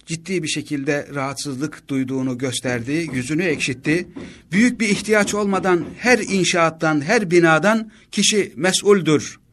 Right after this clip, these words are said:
buyurdu. Evet, Peygamberimiz sallallahu aleyhi ve sellem lüzumsuz inşaat masraflarına bile razı değildi.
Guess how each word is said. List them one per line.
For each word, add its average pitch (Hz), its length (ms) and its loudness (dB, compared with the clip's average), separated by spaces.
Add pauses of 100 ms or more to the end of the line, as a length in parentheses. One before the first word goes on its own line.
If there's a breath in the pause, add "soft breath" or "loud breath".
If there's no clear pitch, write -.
(300)
buyurdu. 113 500 -4 (280 soft breath)
Evet, 165 360 -2 (200)
Peygamberimiz 151 580 -2
sallallahu 147 380 -4
aleyhi 143 140 -4
ve 143 80 -4
sellem 170 340 -2 (220 loud breath)
lüzumsuz 202 540 0
inşaat 196 440 0
masraflarına 180 720 -2
bile 175 220 2
razı 143 400 0
değildi. 117 580 -2